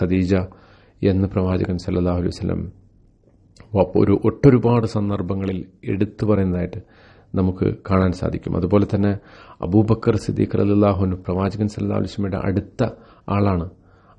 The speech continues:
ആ അബൂബക്കർ സിദ്ദീഖ് റളിയല്ലാഹു അൻഹുവിനെ കുറിച്ച് ഒരുപാട് അടിമകളെ മോചിപ്പിച്ച് ഇസ്ലാമിന് വേണ്ടി ഒരുപാട് ത്യാഗം ചെയ്ത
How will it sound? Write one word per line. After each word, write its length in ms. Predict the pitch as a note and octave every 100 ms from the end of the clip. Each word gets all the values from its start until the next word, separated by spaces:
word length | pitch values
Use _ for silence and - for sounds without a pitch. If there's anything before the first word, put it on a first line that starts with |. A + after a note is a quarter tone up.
| G2
ആ 100 | F#2+
അബൂബക്കർ 420 | G2 G2 - G2
സിദ്ദീഖ് 300 | - G#2+ G2+
റളിയല്ലാഹു 260 | G#2+ G#2 G#2
അൻഹുവിനെ 240 | G#2 G#2
കുറിച്ച് 340 | G#2 G2 F#2+ G2
ഒരുപാട് 680 | G#2+ G2 A2+ B2 A#2 A2+ -
അടിമകളെ 540 | G#2 G#2 A2 A#2 A#2+
മോചിപ്പിച്ച് 600 | A2+ G#2+ G2+ G2+ G2+ - - -
ഇസ്ലാമിന് 460 | - A2 A2 B2
വേണ്ടി 240 | A#2+ A#2+ A#2
ഒരുപാട് 400 | G#2+ A2 B2+ A#2+
ത്യാഗം 380 | A#2 G#2 G2+ G2
ചെയ്ത 220 | G2+